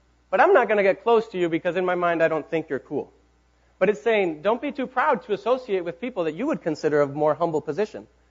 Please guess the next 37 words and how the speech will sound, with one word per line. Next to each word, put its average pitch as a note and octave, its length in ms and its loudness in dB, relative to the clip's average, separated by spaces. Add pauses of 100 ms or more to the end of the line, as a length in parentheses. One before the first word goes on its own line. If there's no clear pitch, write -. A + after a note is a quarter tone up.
(220)
They B2 220 10
may C4+ 180 10
be G#3 160 6
looking A3 280 6
at F#3+ 160 6
you D4 140 4
going D#3+ 280 4
like, C#3+ 160 2
"I G3 80 -4
know D#4+ 180 -8
they're F3 100 -8
not D3+ 280 -12
cool, G3 300 -8 (1200)
but G3+ 120 6
I'm C#4 140 8
gonna, D4 300 6
I'm A#3 120 0
gonna G4 180 2
be D#4 80 2
good B3 380 0
here G#3 160 4
and G3+ 80 4
I'm B3+ 120 4
gonna B3+ 160 6
reach A3+ 260 0
out A#3 240 4
and, F#3+ 160 -6 (300)
and D#3 240 -8
love C#4+ 260 6
them." D#3+ 260 0 (2500)
It's C#3+ 240 -10
possible. D#3 600 -4 (840)
So G#3+ 160 4
in B3 140 10
your C#4+ 160 12
mind, A#3 460 6
don't C4+ 340 6